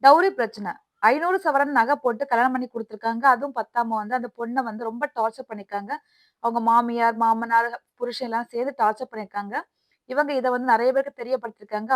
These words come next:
ஆனாலும் எல்லாரும் வந்து "குடும்பம்னா அப்படிதான் இருக்கும். பார்த்து நடந்துக்க" அப்படிங்கிற மாதிரி சொல்லிருக்காங்க. "இதுக்கு மேல வாழ முடியாது. ஒரு கிரிமினல் குடும்பமா இருக்காங்க." அப்படிங்கிற ஒரு பட்சத்துல வந்து இவங்க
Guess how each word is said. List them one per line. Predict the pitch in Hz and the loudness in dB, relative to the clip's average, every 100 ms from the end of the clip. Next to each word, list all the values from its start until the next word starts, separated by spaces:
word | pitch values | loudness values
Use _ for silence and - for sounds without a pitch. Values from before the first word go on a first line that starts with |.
| 226 | 2
ஆனாலும் | 233 247 269 262 | 2 0 -2 -4
எல்லாரும் | 220 220 233 | -2 -4 -4
வந்து | 247 | -6
"குடும்பம்னா | 240 233 247 269 | -8 -6 0 0
அப்படிதான் | 226 214 233 | -2 -6 -6
இருக்கும். | 208 - 208 202 _ _ _ - | -6 -6 -6 -6 _ _ _ 4
பார்த்து | 254 254 233 | 4 4 0
நடந்துக்க" | 220 214 220 | -2 -2 -4
அப்படிங்கிற | 214 220 | -2 -4
மாதிரி | 220 226 | -4 -6
சொல்லிருக்காங்க. | 202 190 196 208 320 _ _ _ 226 | -8 -8 -8 -6 -8 _ _ _ -14
"இதுக்கு | 269 294 | -8 0
மேல | 294 311 | 2 2
வாழ | 254 233 240 | 4 4 2
முடியாது. | 226 220 214 214 | -2 0 0 0
ஒரு | 233 220 | -2 -2
கிரிமினல் | 254 269 302 | -4 -2 -4
குடும்பமா | 269 240 226 214 | -4 -6 -2 -2
இருக்காங்க." | 208 220 220 | -2 -6 -4
அப்படிங்கிற | 220 202 220 226 | -4 -4 -4 -4
ஒரு | 214 | -4
பட்சத்துல | 196 208 220 | -6 -8 -8
வந்து | 202 208 | -6 -6
இவங்க | 196 196 | -8 -6